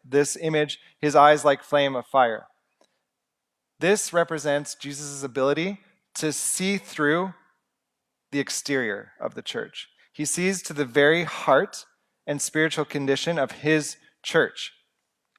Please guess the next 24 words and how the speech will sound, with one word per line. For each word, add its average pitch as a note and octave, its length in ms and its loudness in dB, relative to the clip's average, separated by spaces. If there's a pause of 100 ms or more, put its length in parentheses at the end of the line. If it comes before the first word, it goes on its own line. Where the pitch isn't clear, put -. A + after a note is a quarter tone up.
(1160)
And D3+ 120 0
so, E3 260 4 (840)
uh, C#3 260 6
on D3+ 140 2
top F3+ 180 4
of E3 120 -2
that, C#3 280 4 (400)
the C#3+ 100 -4
fact F3 220 6
that D#3 120 -6
he's D#3 340 -8
in D#3+ 160 -4
the C#3+ 80 -4
midst D#3 400 -4
of C3 120 -6
his C3 200 -8
church, - 500 -6 (240)
which C#3 260 -8
is B2+ 220 -6
those B2+ 300 -2
seven C3 380 0 (220)
lampstands, C3 680 -2 (180)
represents D3+ 480 2
that C#3 240 4